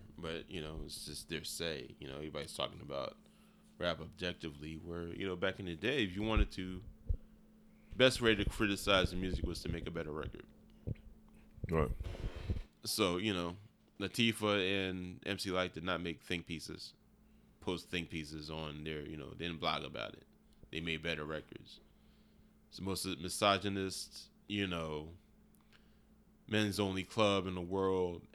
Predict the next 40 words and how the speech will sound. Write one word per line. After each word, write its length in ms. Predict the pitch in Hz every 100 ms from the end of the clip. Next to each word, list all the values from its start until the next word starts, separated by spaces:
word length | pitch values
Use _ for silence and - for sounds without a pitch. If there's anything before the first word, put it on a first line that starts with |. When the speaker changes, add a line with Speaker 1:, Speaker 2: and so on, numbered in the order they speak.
| -
Speaker 1:
and 600 | 82 85 85 85 82 80 73
they 220 | 85 80
just 240 | 82 -
made 360 | 76 80 80 76
the 60 |
best 420 | 73 85 82 82 82
records. 460 | 90 - - - - - - -
You 120 | - 76
know, 140 | 76 -
they 100 | 85
combated 500 | - 92 85 85 82
all 160 | 80 78
that 100 | 80
with 220 | 76 78
amazing 600 | 80 80 80 76 71 71
records. 520 | 65 52 - - - - - - - - - - - - - - - - - - - _ - - - - - _ - - - - - -
That 200 | 90 85
was, 160 | 82 -
that 160 | 92 90
was 200 | 85 80
their, 300 | 82 85 80
you 120 | 85
know, 140 | 80 78
the 100 | 76
criticism. 640 | - 78 76 - - - - -
You 60 | -
know 60 | 71
what 80 |
I 40 | 69
mean? 80 | 80
That's 140 | 80
how 120 | 80
they 120 | 78
combated 580 | 76 80 73 73 67 60 -
that. 120 | -
That's 140 | 76
how 140 | 82 71
they 80 | 73
made 240 | 71 -
it. 140 | -